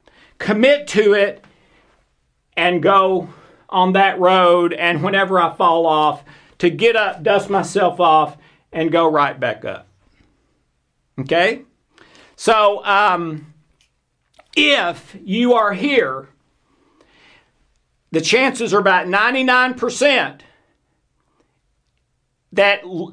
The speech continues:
that is largely because of the effect of time on your beliefs,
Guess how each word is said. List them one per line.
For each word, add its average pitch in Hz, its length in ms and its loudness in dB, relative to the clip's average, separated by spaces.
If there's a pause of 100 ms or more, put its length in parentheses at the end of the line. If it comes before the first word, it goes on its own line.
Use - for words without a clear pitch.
that 220 260 2
is 202 160 0
largely 180 1200 2 (560)
because 196 400 0
of 196 120 -4
the 185 120 4
effect 214 520 -2
of 151 200 -6
time 170 840 0 (640)
on 254 420 4
your 240 380 4
beliefs, 208 1000 0